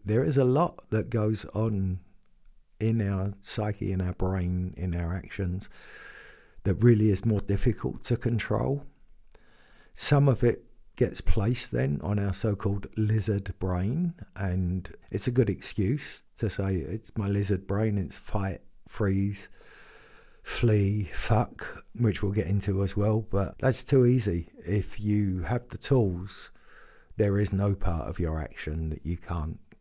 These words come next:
control in the best case. You won't do it, or I don't do it always. <laughs> I don't manage to do it always. I'm not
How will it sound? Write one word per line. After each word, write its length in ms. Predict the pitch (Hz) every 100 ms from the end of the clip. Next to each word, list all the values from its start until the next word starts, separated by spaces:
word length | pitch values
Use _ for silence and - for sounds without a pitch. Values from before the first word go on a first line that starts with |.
| -
control 800 | - 92 87 - 85 78 80 85 - - - - -
in 380 | 87 87 80 87 -
the 120 | 95
best 380 | 85 85 - -
case. 480 | - 82 82 - - - - - - - - - - - - -
You 120 | 107
won't 220 | 117 113
do 120 | 104
it, 140 | 90 -
or 220 | 78 - -
I 160 | 92 98
don't 320 | 85 80 82
do 120 | 85
it 100 | 78 -
always. 460 | 80 69 71 - - - - - 95 87
<laughs> 640 | 92 92 117 - - - -
I 80 | 90
don't 240 | 92 82
manage 440 | 92 95 98 -
to 100 | -
do 140 | 90 85
it 60 |
always. 360 | 76 82 80 80
I'm 120 | 92
not 140 | 95